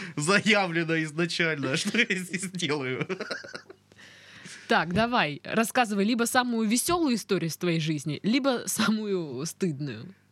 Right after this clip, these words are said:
Speaker 1: А, у меня есть самая веселая история, которая потом переросла в одну из самых страшных историй в моей жизни.
Speaker 2: Ну-ка.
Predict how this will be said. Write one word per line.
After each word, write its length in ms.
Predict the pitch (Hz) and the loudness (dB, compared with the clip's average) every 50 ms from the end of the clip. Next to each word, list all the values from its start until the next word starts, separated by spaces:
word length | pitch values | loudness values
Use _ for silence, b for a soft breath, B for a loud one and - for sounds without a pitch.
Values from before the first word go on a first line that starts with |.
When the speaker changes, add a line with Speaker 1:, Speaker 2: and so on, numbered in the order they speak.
| _ - | _ -10
Speaker 1:
А, 460 | - 107 113 113 113 113 113 113 - - | -6 -4 -4 -2 -2 -2 -4 -4 -6 -6
у 40 | 101 | -4
меня 280 | 123 131 135 147 165 156 | -2 0 0 0 0 0
есть 200 | 151 143 131 - | 0 -2 -4 -4
самая 280 | - 147 147 139 127 | -4 -4 -2 -2 -4
веселая 420 | 127 131 - - 196 190 175 147 135 | -4 -6 -4 -2 -2 -2 0 -2 -2
история, 460 | 131 - - 135 117 110 95 87 87 | -4 -4 -6 -6 -4 -2 -4 -4 -6
которая 360 | - 107 104 - 117 113 107 | -8 -10 -8 -6 -6 -6 -6
потом 320 | - 117 107 139 139 139 | -6 -8 -6 -6 -6 -6
переросла 580 | 135 113 113 113 104 110 104 - - 113 110 104 | -6 -6 -6 -6 -6 -6 -8 -8 -8 -8 -6 -6
в 40 | 98 | -6
одну 180 | 98 95 113 110 | -6 -6 -6 -6
из 100 | 104 - | -6 -6
самых 240 | - 117 110 107 104 | -8 -6 -6 -6 -8
страшных 500 | - - 120 113 110 - - 95 - - | -8 -6 -6 -4 -4 -6 -8 -12 -14 -14
историй 360 | - - - 92 95 90 78 | -16 -16 -12 -10 -10 -10 -10
в 60 | - | -12
моей 180 | 87 76 85 85 | -14 -14 -14 -14
жизни. 280 | 80 82 - - - - _ _ _ _ b b b b b b b b b b b b - - - - | -16 -16 -20 -20 -20 -20 _ _ _ _ b b b b b b b b b b b b -20 -18 -6 -2
Speaker 2:
Ну-ка. 380 | 202 196 175 - - 175 190 | 0 0 0 0 -2 -4 -6